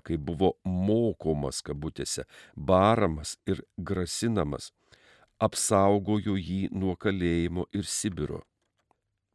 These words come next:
Baigiame atsisveikinimą su kunigu Karoliu Garucku žodžiais vieno bendros kovos draugų. Tai buvo vienas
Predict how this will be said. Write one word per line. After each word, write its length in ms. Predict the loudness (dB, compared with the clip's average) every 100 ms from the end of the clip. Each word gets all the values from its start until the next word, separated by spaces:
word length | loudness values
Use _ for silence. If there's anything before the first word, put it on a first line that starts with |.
| _
Baigiame 760 | -6 2 4 4 2 2 4 2 -2 -6
atsisveikinimą 1000 | -4 -2 -2 2 2 2 0 -2 0 0
su 220 | -2 -4
kunigu 440 | -4 0 0 0 -4
Karoliu 500 | 0 2 2 -2 -2
Garucku 600 | -2 -2 -4 -6 -4 -4
žodžiais 640 | 0 2 2 0 -4 -4 _ _
vieno 540 | -12 -2 2 2 2 -2 -4
bendros 640 | -2 0 0 0 -2 -4
kovos 400 | -4 -2 -2 -2
draugų. 480 | -4 -6 -6 -8 -8 _ _ _ _ _ _ _ _ _ _ _ _ 4
Tai 140 | 4
buvo 360 | 4 2 2 2
vienas 680 | 2 4 4 4 2 -2 -8